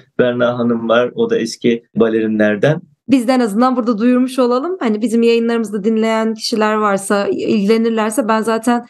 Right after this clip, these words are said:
Speaker 2: kampla ilgili bilgilendirmelerin paylaşıldığı web sayfasını da bölüm notlarında paylaşacağım. Oradan da bakarlar.
Speaker 1: Teşekkür ederim.
Speaker 2: Sizinle de irtibata geçip eğer hoşlarına gidiyorsa katılırlar diye umuyorum. Peki
Speaker 1: Evet.
Speaker 2: sizin şu an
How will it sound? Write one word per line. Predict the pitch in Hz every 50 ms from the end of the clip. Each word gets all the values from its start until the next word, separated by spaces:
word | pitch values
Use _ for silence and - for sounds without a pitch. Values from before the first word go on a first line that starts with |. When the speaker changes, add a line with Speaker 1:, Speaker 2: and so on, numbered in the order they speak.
| _ _ _
Speaker 2:
kampla | - - 233 247 262 254 254 240 240
ilgili | 214 220 214 185 208 202 196 180
bilgilendirmelerin | 208 190 190 214 214 208 208 214 202 208 202 214 220 214 226 233 220
paylaşıldığı | 220 220 214 214 214 208 - - 220 202 208
web | 226 202 214 214 214
sayfasını | - - 214 214 214 - 233 208 - 240 233 214
da | 226 220
bölüm | 208 226 208 220 220
notlarında | 214 214 214 - 233 220 220 214 220
paylaşacağım. | 220 240 233 226 220 214 208 - 208 202 302 349 403 - - - - - - _
Oradan | - - - - 208 202
da | 214 208
bakarlar. | 226 233 - - 202 190 185 202 254 285
Speaker 1:
Teşekkür | 311 - -
ederim. | _ _ _ -
Speaker 2:
Sizinle | - - 254 240 202 220 214 214 214 196
de | 226
irtibata | 226 220 214 - 214 220 214 208 214 220
geçip | 196 196 196 196 - 294 285 294 - - -
eğer | - 196 190 196 196
hoşlarına | 208 214 202 196 - 208 196 190
gidiyorsa | 185 175 165 185 180 180 - - 277 285 320 311 - -
katılırlar | - 240 226 - 233 214 220 202 196 196 185 185 170 170 - -
diye | 202 220 254
umuyorum. | 285 285 277 294 277 247 196 180 170 - - - - _ _ _ _
Peki | - 415 -
Speaker 1:
Evet. | 571 -
Speaker 2:
sizin | - 311 285 302 370 392
şu | 370 - - 381 359
an | 349 349 349 349 349 349 349